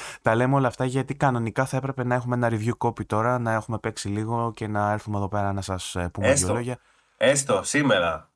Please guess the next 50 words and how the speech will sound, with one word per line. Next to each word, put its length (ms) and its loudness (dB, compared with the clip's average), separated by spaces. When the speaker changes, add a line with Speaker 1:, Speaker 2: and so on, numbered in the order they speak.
Speaker 2:
το 100 -8
πρωί 360 2
να 100 -2
το 60 -2
ξεκίναγα. 800 -2
<laughs> 200 -8
Θα 80 2
έπαιζα 280 2
Speaker 1:
Ναι. 280 0
Speaker 2:
δύο 220 4
ώρες 200 6
πριν 140 2
αρχίσει 260 2
να 60 2
είχα 80 4
παίξει 200 0
την 80 0
εισαγωγή, 400 2
ας 100 0
πούμε, 260 -2
γιατί 200 -2
μάλιστα 260 2
στο 100 -4
προηγούμενο 360 2
το 120 0
Jedi 260 4
εισαγωγή 360 0
ήταν 220 0
πολύ, 200 2
ας 100 2
πούμε, 220 0
εντυπωσιακή 680 0
και, 140 0
ε, 80 -2
θα 100 -2
ήθελα 200 2
να 60 0
δω 60 -2
πώς 120 0
ξεκινάει 340 2
αυτό 140 0
και 100 0
να 100 4
λέγαμε 240 4
τώρα 180 4
πώς 180 -2
ξεκινάει 420 0
το 80 -2
δεύτερο 300 -2
Jedi. 280 4